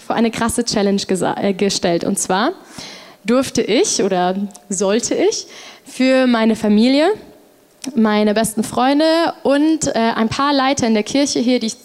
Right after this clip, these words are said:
zu dem Zeitpunkt noch gar nicht kannte, hören. Jetzt fragst du dich, „Ja, okay, was heißt jetzt hören?“ <laughs> Also mit hören meine ich, ich, ähm, hab Gott um Eindrücke für diese Person gebeten. Also einfach gefragt, ob er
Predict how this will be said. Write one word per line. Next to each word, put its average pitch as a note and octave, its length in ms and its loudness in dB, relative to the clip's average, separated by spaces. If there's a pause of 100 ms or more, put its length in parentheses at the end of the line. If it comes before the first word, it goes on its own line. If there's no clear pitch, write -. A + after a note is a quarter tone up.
(140)
zu - 120 -6
dem G3+ 120 -4
Zeitpunkt G#3+ 340 -2
noch F#3+ 180 -4
gar F#3+ 140 -2
nicht G3 160 -4
kannte, G#3+ 540 -2 (300)
hören. F#3+ 380 -2 (1160)
Jetzt - 220 -8
fragst G3+ 200 -4
du - 60 -8
dich, - 140 -12
„Ja, G3 120 -6
okay, F#3+ 200 -12
was F#3 180 -8
heißt G3+ 140 -2
jetzt F#3+ 180 -4
hören?“ A#3+ 260 2
<laughs> - 600 -2
Also A#3 240 -2
mit A#3+ 200 2
hören D4+ 240 2
meine C#4+ 260 2
ich, - 300 -4
ich, A3+ 160 0 (140)
ähm, A3 400 0 (100)
hab B3+ 160 0 (600)
Gott D#4 260 0
um A3+ 80 2
Eindrücke B3+ 500 -2
für C4 220 0
diese A3+ 240 0
Person G3 400 0
gebeten. F#3 480 -2 (160)
Also G3 580 0 (280)
einfach B3 260 -2
gefragt, A3 360 -4
ob G#3 160 -4
er G#3 400 0